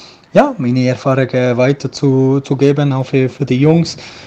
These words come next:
was ich habe erlebt. Und, äh, von meiner Seite, es ist auch eine gute Möglichkeit, eine sehr schöne Möglichkeit, ein bisschen auch, ähm, alles auf, wie-, wieder einmal auf die andere Seite zu sehen und etwas auch zu, zu lernen.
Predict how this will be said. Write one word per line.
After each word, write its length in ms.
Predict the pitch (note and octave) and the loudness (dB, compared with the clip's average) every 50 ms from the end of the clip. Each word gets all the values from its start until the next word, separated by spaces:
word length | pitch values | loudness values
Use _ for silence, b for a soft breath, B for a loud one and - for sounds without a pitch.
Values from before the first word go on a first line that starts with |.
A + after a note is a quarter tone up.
| B B - - | B B -20 -12
was 200 | A#2+ B2 B2 - | -10 -10 -8 -6
ich 120 | C3+ - - | -6 -6 -4
habe 160 | B2 A#2+ B2+ | -2 -2 -2
erlebt. 440 | A#2 A#2 A#2+ C3 D3 D#3 D#3 D3+ - | 0 0 0 0 0 0 0 -2 -4
Und, 280 | C3 B2 B2 A#2 - | -2 -2 -4 -2 -2
äh, 360 | B2 A#2 A#2 A#2 A#2 A2+ A2+ | -2 -2 -2 -2 -4 -4 -6
von 180 | A2 - B2+ A#2 | -6 -4 -4 -2
meiner 200 | A#2+ B2+ D3 D3 | 0 0 0 0
Seite, 300 | C#3 - C3+ C3 - C3+ | -2 -4 -6 -6 -6 -6
es 100 | C3+ B2+ | -4 -4
ist 160 | C3+ A#2+ - | -6 -6 -4
auch 140 | B2 A#2+ A#2+ | -4 -4 -4
eine 220 | A#2+ A#2+ A#2+ A#2+ | -2 -2 -4 -4
gute 260 | A#2 - - C3+ - C3+ | -4 -6 -6 -6 -4 -4
Möglichkeit, 640 | B2 C#3 C#3+ C#3+ C3+ - - - C3 C3 C3+ - | -4 -2 -2 -4 -4 -6 -6 -6 -6 -6 -6 -6
eine 140 | - A2 A2+ | -6 -8 -6
sehr 120 | A#2+ C3 B2 | -6 -8 -8
schöne 200 | - - B2+ A#2+ | -6 -6 -4 -4
Möglichkeit, 720 | B2 B2+ C3 B2+ C3 A#2+ - - - B2 B2+ B2 - - | -2 -4 -4 -6 -8 -8 -8 -6 -6 -6 -6 -6 -8 -14
ein 360 | - - - - - - _ - | -18 -20 -20 -20 -20 -20 _ -12
bisschen 280 | - - - A#2 A2+ | -12 -10 -8 -4 -4
auch, 260 | A2+ A#2 A#2 A#2 A#2 | -2 -2 -2 -2 -2
ähm, 560 | A#2+ A#2 A#2 A2+ G#2+ G#2+ G#2+ G#2+ G#2+ - - - - - | -2 -2 -2 -2 -2 -4 -6 -10 -12 -14 -16 -14 -8 -6
alles 340 | A#2+ B2 B2+ A#2+ - - | -6 -4 -4 -6 -6 -8
auf, 420 | A#2+ A2 - - - - - - - - - - | -10 -12 -14 -18 -20 -20 -20 -20 -20 -20 -12 -6
wie-, 240 | - B2+ B2+ A#2+ A#2 | -4 -4 -4 -4 -4
wieder 200 | B2 B2 B2 A#2 | -4 -4 -2 -2
einmal 220 | A#2 A#2+ C3 C#3 | -2 -2 -2 -2
auf 140 | B2+ A2+ - | -4 -6 -8
die 120 | - - | -8 -6
andere 360 | A#2 A#2+ B2 A#2+ A#2+ B2 B2 A#2 | -4 -4 -4 -4 -4 -4 -4 -4
Seite 340 | G#2+ A#2+ A#2 B2+ - - | -4 -4 -6 -6 -6 -8
zu 160 | A#2+ - - B2 | -10 -8 -6 -6
sehen 340 | A#2 A#2+ A#2+ A#2+ A#2+ A#2+ | -4 -4 -4 -2 -2 -2
und 380 | A#2+ A2+ A#2 A#2 A2+ A2 - B B B B B B B B - | -2 -2 -2 -4 -4 -6 -10 B B B B B B B B -12
etwas 300 | - A#2+ - B2 - - | -10 -6 -4 -4 -4 -2
auch 140 | A2+ A#2 B2+ | -2 -4 -4
zu, 340 | - - B2 A#2 A#2 A2+ A2 | -2 0 0 0 0 -2 -4
zu 140 | - - | -4 -4
lernen. 440 | A#2+ A2+ A2+ A2+ G#2 G#2 G2 F#2+ F#2 | -2 0 0 -2 -2 -4 -8 -8 -10